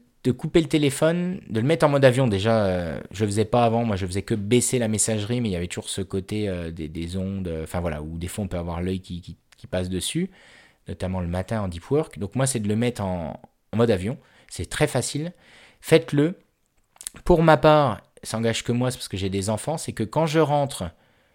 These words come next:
euh, si je suis pas là l'après-midi, on va dire, je rentre,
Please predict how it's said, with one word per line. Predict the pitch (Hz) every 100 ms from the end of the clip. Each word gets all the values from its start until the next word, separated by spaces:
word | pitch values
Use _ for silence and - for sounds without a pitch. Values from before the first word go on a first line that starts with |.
| _ _ _ -
euh, | 92 87 80 76 53
si | - -
je | -
suis | -
pas | 123
là | 127
l'après-midi, | 117 - 104 104 127
on |
va | 98
dire, | 92 123 120
je | 101
rentre, | 92 123 160 -